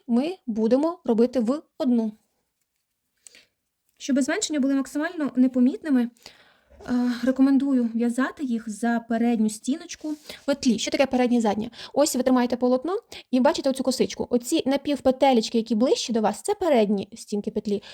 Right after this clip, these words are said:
Ось ці, що йдуть, е, далі від вас, це задні. І зменшення ми будемо робити за передні напівпетлі. Для цього, е, вводимо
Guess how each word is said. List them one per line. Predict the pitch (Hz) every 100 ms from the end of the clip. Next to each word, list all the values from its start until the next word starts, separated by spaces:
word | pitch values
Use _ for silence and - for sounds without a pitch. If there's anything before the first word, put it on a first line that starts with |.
| -
Ось | - 247 -
ці, | 277 254
що | - 240
йдуть, | 226 233 233 - _ _ _ _ -
е, | 233 226 220
далі | 214 220 226 381
від | 330
вас, | 240 208 -
це | 302 320
задні. | 254 208 240 - - - -
І | 254
зменшення | 269 427 453 240
ми | 233
будемо | 214 226 220
робити | 226 349 320
за | 247 277 349
передні | - 302 240 233 214 262 320
напівпетлі. | 240 247 311 - 202 - - _ - - _ -
Для | 233 285
цього, | - - 214 214 330
е, | 440 - _ _ _ _ _ _ _ _ _ _ _ _
вводимо | 247 240 233 220 285 269 254 262